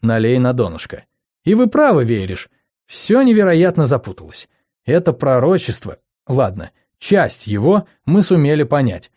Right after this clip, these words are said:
но те слова о гибели Адмара мне очень не нравятся".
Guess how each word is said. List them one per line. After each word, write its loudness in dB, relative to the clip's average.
но 0
те 0
слова 0
о 0
гибели -2
Адмара 2
мне 0
очень 0
не 2
нравятся". -2